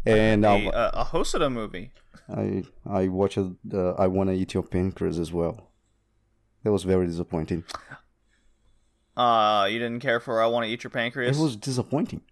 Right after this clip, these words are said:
Speaker 1: Uh, honestly.
Speaker 2: Hmm.
Speaker 1: The, the, the twist, like, the, the climax of, of the,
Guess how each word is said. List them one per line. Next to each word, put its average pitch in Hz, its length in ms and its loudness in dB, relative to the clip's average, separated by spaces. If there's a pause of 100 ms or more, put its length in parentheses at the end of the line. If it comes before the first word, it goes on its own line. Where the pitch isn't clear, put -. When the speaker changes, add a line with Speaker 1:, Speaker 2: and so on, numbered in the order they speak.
(460)
Speaker 1:
Uh, 92 440 0
honestly. 107 500 0
Speaker 2:
Hmm. 110 580 -4 (1200)
Speaker 1:
The, 110 60 -2
the, 107 560 -2 (1300)
the 110 100 2
twist, - 560 2 (120)
like, 90 260 -2
the, 101 220 4
the 98 140 2
climax 98 440 0
of, 90 260 -4
of 92 260 0
the, 90 360 0